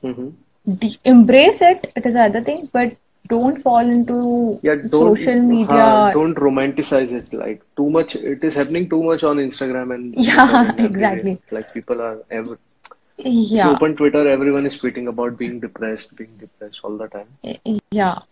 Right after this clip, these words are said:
Speaker 2: So it is a, actually a clinical thing.
Speaker 1: Mm-hmm.
Speaker 2: You, if you've not,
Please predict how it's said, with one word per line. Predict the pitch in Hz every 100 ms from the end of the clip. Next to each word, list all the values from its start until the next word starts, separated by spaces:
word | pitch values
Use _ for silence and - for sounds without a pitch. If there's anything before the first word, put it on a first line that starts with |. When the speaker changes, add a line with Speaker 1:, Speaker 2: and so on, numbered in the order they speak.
| _ _ _
Speaker 2:
So | - 240 254
it | 262 -
is | 247
a, | 262 262 -
actually | 214 - 247 247
a | 262
clinical | 262 220 214 208 220 240
thing. | 262 233 269
Speaker 1:
Mm-hmm. | 254 226
Speaker 2:
You, | 220 247 240 -
if | 220 240
you've | 226
not, | 214 214 226